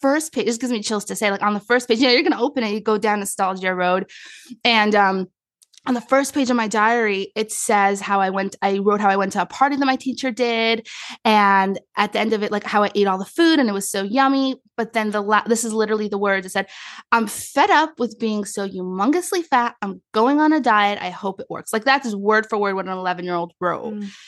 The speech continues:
Speaker 1: And, um, it's just, it, it's so crazy how we know this stuff from such a small age. And what I did was,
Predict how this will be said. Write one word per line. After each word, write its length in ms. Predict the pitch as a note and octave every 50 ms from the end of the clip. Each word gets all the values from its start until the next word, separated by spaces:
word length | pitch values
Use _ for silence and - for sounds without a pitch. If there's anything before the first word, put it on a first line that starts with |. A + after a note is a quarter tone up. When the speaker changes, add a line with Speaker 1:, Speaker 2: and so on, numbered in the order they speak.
| - - _ _ _ _ _ _ _
Speaker 1:
And, 560 | A#3 A3+ A3 G#3+ G#3 G3+ G3+ G#3 G3+ F#3 G3+ - -
um, 600 | G#3+ G#3+ G3+ G3+ G3 G3 G3 - F#3+ F#3+ F3+ - _ _ _ _ _ _ _ _ _ _
it's 380 | A3 A#3 A3+ - - - -
just, 400 | - - A#3+ A#3 A#3 - - - _ -
it, 140 | A3+ A#3
it's 160 | A3 - - -
so 400 | - - B3+ A#3+ A#3 A3+ A3+ G#3+
crazy 760 | A3 - - D4+ G4 G4+ E4 A3+ G3 G3+ F#3 F3 F3+ F3+
how 600 | G3 G3 - G#3 G3+ G3 G3 G3 F#3+ F#3+ F#3+ - - _ _ _
we 260 | A3+ A3+ A#3 A#3 A3+
know 300 | A3 G#3+ G#3+ A3+ C4 F4+
this 200 | - - C4+ B3
stuff 360 | - - - - F3+ F#3+ -
from 160 | - G#3 G#3 G3+
such 280 | - - G3+ G3+ -
a 40 | G#3+
small 320 | G3+ - G#3+ G3+ G3 F#3+ -
age. 240 | A#3+ C#4+ C#4 A3+ G#3+
And 120 | G#3 G3+
what 180 | G3+ G3 F#3+ -
I 280 | - F#3 G3 A#3 C#4+ D#4
did 220 | B3 A#3 G#3 G3 F#3+
was, 500 | F3+ F3 E3+ E3 E3 E3 F#3+ A3+ A3